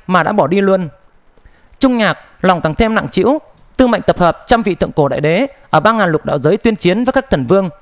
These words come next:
vẫn là thu hút các thượng cổ chư đế đang ẩn cư tới.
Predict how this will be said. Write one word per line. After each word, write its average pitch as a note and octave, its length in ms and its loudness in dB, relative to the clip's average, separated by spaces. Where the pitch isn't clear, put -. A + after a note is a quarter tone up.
vẫn A#3+ 200 2
là A#3+ 80 2
thu A#3+ 160 0
hút C#4+ 180 -2
các D4 160 0
thượng - 120 -2
cổ E3+ 180 2
chư - 140 -2
đế G3 280 0
đang A3 220 2
ẩn E3 120 0
cư G3+ 160 0
tới. F#3+ 360 0